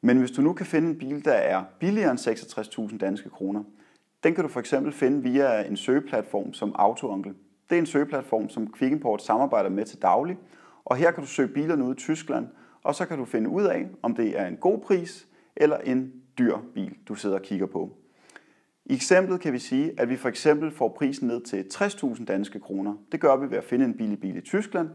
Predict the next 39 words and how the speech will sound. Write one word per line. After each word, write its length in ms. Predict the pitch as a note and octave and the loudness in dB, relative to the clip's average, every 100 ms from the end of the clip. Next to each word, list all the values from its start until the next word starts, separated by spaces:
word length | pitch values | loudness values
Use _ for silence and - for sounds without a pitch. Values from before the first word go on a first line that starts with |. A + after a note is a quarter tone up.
| - | 0
eller 180 | C3+ C3 | 4 6
ved 220 | B2+ B2 - - - | 4 2 -2 -12 0
direkte 500 | D3 G#2 A2 - F2 | 4 4 4 -2 -2
at 160 | G2+ | -2
forhandle 460 | - G#2+ G#2+ A#2 B2+ | -4 -4 -2 0 -2
med, 360 | G#2+ F#2+ F#2+ | 0 0 -2
øh, 160 | F#2 F#2 F#2 F#2+ - | -2 -4 -8 -8 -2
med 120 | G2+ | -2
den 100 | G2+ | -2
tyske 340 | - G#2+ A#2 | -8 -8 -8
forhandler. 400 | - F#2+ E2 - - _ _ - _ _ _ | -14 -12 -10 -10 -14 _ _ -20 _ _ _
Så 140 | - | 4
er 40 | E3 | 6
du 60 | |
altså 160 | C#3 B2 | 6 2
sparet 360 | - A2+ C3+ | 6 6 6
seks 220 | - B2+ - | 2 -4 -2
tusind 320 | B2 G#2 G2+ | -8 -8 -8
kroner 260 | F#2+ G2+ | -4 -4
her. 220 | G#2+ F#2 - - _ - _ _ _ _ _ _ - | -4 -6 -8 -12 _ -20 _ _ _ _ _ _ -2
Det 80 | C3 | 0
fungerer 320 | C#3 F3+ G3 | 6 6 8
nemlig 240 | E3 E3+ | 4 2
sådan, 340 | - A#2+ C#3 D3 A2+ | 0 0 0 -2 2
at 280 | A#2 - - _ C3+ | 2 2 -20 _ -2
bilen 340 | C#3+ E3+ E3+ - | 0 -2 -4 2
uden 240 | D3+ G3 | 4 6
afgift 460 | A#2 A2 - C3 - - | 4 2 0 -8 -8 -6
har 80 | - | 2
ingen 260 | D3 F#3 | 4 4
sammenhæng 540 | F3+ A2 A#2+ C#3 B2 A#2+ | 2 2 2 -2 -6 -4
med 100 | G#2+ | -2
den 80 | A2+ | 0
danske 340 | F2+ G2+ A2+ | 0 0 0
registreringsafgift, 840 | A#2+ A#2+ F3+ F#3 F3+ B2 A2+ G#2 | -2 2 0 2 -4 -8 -8 -6
fordi 200 | B2 C3+ | -4 -4
bilen 300 | C#3 B2+ C#3+ | -2 -2 -2
er 100 | C3 | -2
brugt. 360 | - G#2+ - | 2 2 0